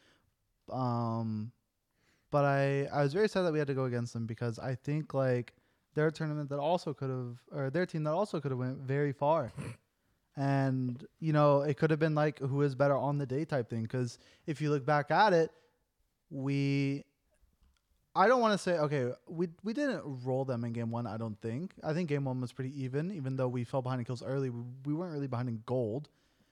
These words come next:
And then we team fought well, so we won game one pretty evenly. And then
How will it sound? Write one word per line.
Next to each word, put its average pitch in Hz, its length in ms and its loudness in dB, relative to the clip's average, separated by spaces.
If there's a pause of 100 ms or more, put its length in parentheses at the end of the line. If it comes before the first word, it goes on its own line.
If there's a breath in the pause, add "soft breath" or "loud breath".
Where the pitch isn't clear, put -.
(120)
And 139 80 -2
then 143 60 0
we 147 60 0
team 240 200 0
fought 175 180 6
well, 135 240 4
so 147 140 -4
we 139 80 2
won 208 180 2
game 165 160 2
one 143 160 0
pretty 127 240 -4
evenly. 120 400 -4 (460 soft breath)
And 165 200 2
then 160 400 6